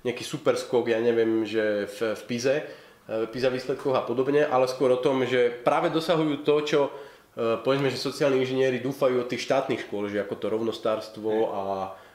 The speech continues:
Speaker 1: a integrácia, a to skôr dosahujú tie autonómne školy.
Speaker 2: Hej, to si presne povedal, že, a, dôležité si stanoviť nejaké realistické ciele, hej, že tie školy, aj keď sú autonómne a ro-, robia to, čo si my predstavujeme, že je správne, alebo že, že fungujú v rámci toho trhu,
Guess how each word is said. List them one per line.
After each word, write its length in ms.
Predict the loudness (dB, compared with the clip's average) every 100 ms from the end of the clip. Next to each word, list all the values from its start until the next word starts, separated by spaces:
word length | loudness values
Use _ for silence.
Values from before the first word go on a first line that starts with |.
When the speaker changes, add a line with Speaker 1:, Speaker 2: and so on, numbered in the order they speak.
| -10
Speaker 1:
a 60 | -4
integrácia, 880 | -4 -2 0 2 2 0 0 2 2
a 160 | -2
to 80 | -4
skôr 240 | -2 0 0
dosahujú 400 | 0 2 0 0
tie 80 |
autonómne 400 | -2 -2 -6 -8
školy. 240 | -12 -12 -12 -8
Speaker 2:
Hej, 240 | -2 -2 -2
to 80 | -6
si 80 |
presne 240 | -2 0 2
povedal, 320 | 2 4 4
že, 160 | 2 -2 -10 -18 -2
a, 400 | 0 2 2 0 -4 -14 -16
dôležité 480 | 0 2 2 -2 -4
si 80 | -2
stanoviť 380 | 0 0 0 0
nejaké 320 | 0 0 2 4
realistické 800 | 4 4 0 -2 -12 -16 -12 -6
ciele, 280 | -2 -2 -2
hej, 100 | -6
že 80 | -8 -12 -10
tie 80 | -10
školy, 560 | -4 0 2 2 0
aj 160 | -2 -4
keď 60 | -2
sú 80 |
autonómne 480 | -2 -2 -2 -2 0
a 240 | 2 2 0
ro-, 80 |
robia 240 | -4 -2 -2
to, 160 | -2
čo 80 | -10
si 160 | -12 -8
my 80 | -6
predstavujeme, 560 | -6 -6 -4 -4 -4
že 80 | -4
je 80 | -6
správne, 480 | -4 -2 -2 -2 -8 -14 -20 _ _ _
alebo 120 | -12
že, 120 | -8 -10 -10
že 120 | -16
fungujú 320 | -8 -4 -2 0
v 80 |
rámci 160 | 0 -4
toho 160 | -6 -6
trhu, 320 | -8 -8